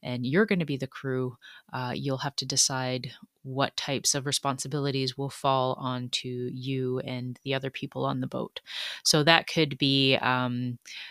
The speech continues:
you know, helping to pick up the mooring line when you are heading into a marina, or if you're going to stay out on a mooring ball for an evening. Uh, it could be operating the windlass if you're anchoring.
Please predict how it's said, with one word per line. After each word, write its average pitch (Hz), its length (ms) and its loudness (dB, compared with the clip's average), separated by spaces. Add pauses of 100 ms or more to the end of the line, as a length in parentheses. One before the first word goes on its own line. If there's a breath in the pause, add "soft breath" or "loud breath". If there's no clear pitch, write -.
(300 loud breath)
you 156 60 2
know, 143 140 4
helping 147 420 4
to 139 240 2
pick - 240 -6
up 139 140 -2
the - 140 -6
mooring 143 420 2
line 135 420 2
when 131 160 0
you 131 340 0
are 120 360 -4
heading 135 260 -4
into 127 300 -4
a 131 40 -4
marina, 139 600 0
or 123 160 -2
if - 180 -6
you're 127 120 -8
going 127 260 -2
to 127 220 -2
stay 127 360 2
out 127 160 0
on 123 140 -2
a 123 60 -4
mooring 143 340 0
ball 147 240 4
for 143 220 -4
an 139 100 -4
evening. 139 600 0 (420 loud breath)
Uh, 120 160 -4
it 123 140 -2
could 127 240 -6
be 135 120 -2
operating 127 540 0
the 123 100 -2
windlass 147 560 4
if - 220 -4
you're 123 340 -2
anchoring. 151 640 2